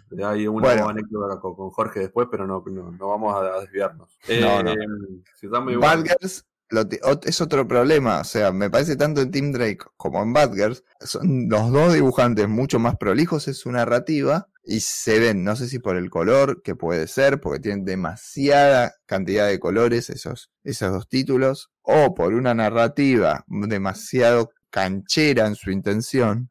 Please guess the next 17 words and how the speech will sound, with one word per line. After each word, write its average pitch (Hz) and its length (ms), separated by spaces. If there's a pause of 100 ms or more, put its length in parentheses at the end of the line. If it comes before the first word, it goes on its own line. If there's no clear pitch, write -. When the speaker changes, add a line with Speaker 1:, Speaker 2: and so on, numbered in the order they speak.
(140)
Speaker 1:
porque 87 240
también, 98 480
viste, 92 480 (220)
a 92 100
mí 120 400 (120)
me, 92 360 (340)
que 87 140
todos 160 500
los 117 180
personajes 98 840
sean, 95 600 (260)
eh, 52 560 (380)
humoristas 117 640
de 101 80
stand-up, 127 640 (220)
me 95 640
embola. 95 760